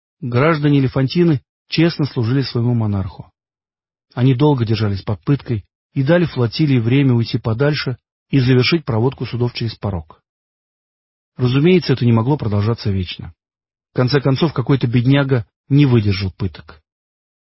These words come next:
Царь Салит запряг своих лошадей и снова помчался за нами к ущелью первого порога.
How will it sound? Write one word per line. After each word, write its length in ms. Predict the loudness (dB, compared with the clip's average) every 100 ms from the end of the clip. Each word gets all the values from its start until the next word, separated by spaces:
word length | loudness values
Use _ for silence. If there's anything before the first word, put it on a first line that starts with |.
| _ _ _ -4
Царь 220 | 0 0
Салит 320 | 2 2 2
запряг 380 | 0 0 -2 -2
своих 280 | -2 -2 -2
лошадей 520 | -4 -2 0 0 -2 _ _
и 100 | -8
снова 360 | -4 2 2 2
помчался 560 | 0 0 0 0 -2
за 140 | -4 -2
нами 280 | 0 0 -2
к 120 | -6
ущелью 460 | -8 -4 -2 -2
первого 420 | -4 -4 -4 -4 -8
порога. 480 | -8 -8 -10 -14